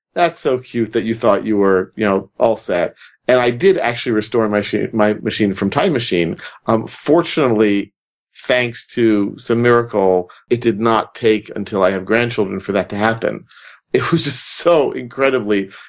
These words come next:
horribly slow. And so this friend of mine said, "Listen, what you really need to do is not only back up with Time Machine, which is nice for individual files, but you really want to have a clone of your disk, uh, every night." And so I went out and I got,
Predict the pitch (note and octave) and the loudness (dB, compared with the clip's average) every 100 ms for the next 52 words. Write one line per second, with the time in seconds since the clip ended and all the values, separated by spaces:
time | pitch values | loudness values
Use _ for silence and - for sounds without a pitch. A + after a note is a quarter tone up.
0 | _ - B2+ B2 G#2+ G#2 - A2+ G2+ F2+ | _ 0 2 4 0 -6 -2 2 2 0
1 | - A#2 A#2+ A2+ - C#3 C3 A2+ G#2+ A2+ | -2 -2 0 0 2 0 0 -4 -2 -2
2 | G#2 G#2+ G#2+ G#2 A2+ C3+ B2+ G#2+ G2 G2+ | 0 -2 0 2 2 4 4 2 2 4
3 | G2 F#2+ - - _ - G#2 G2+ F#2+ F#2 | 6 4 2 -20 _ 0 2 4 2 0
4 | A#2+ A#2+ B2+ A#2+ G#2+ - G2 G#2 - B2+ | 0 2 2 2 2 0 -2 -8 -4 -2
5 | B2 A#2 G2 F#2+ F#2+ F#2 G#2+ G#2 - F2+ | -2 -2 -2 -2 -4 -2 0 0 0 0
6 | F#2 F#2+ A2 G#2 - D3+ B2+ A#2 - - | 0 -2 0 0 2 2 2 0 -4 -20
7 | - - B2+ C#3+ C#3+ C3+ A#2 A2+ A2 - | -20 -2 0 2 4 6 6 4 2 0
8 | G2 G#2+ F#2+ F#2 - A#2 A2 G#2 G2+ F#2 | 0 0 -2 -4 0 2 2 2 0 0
9 | F#2 G2+ F2 - - _ F#2 F2 F2+ F2+ | 2 2 2 -2 -16 _ -2 0 2 0
10 | F2+ E2+ C#2 - _ _ _ _ F#2+ G#2 | 0 0 0 -4 _ _ _ _ 0 0
11 | G2 G2+ A2 F#2 A2+ A2 G2 F#2+ G#2 - | 0 -2 0 2 2 2 2 2 0 -2
12 | G2 F2+ F#2+ F#2 F2+ | -2 0 2 2 2